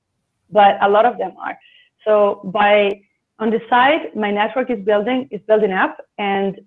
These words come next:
in the meantime, I'm, I'm keeping posting relevant content of, you know, things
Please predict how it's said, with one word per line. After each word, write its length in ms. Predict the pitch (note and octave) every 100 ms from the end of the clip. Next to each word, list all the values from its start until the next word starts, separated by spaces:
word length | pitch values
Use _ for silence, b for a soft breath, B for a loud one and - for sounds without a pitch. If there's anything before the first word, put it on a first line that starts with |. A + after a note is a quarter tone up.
| -
in 80 | G#3
the 40 |
meantime, 340 | G#3 A#3+ A#3+ G3+
I'm, 140 | F#3+
I'm 180 | G3+ G3
keeping 340 | A3 A#3 A3
posting 600 | - G#3 G#3+ - G#3 G#3+ G#3 b b -
relevant 360 | G3+ A3 A#3 A#3
content 500 | - G3 G#3 C4+ F4+ - _ _ _ _ -
of, 240 | G3 F#3+ - - -
you 80 | G#3+
know, 240 | F3 F3+ _ -
things 240 | C4+ C#4+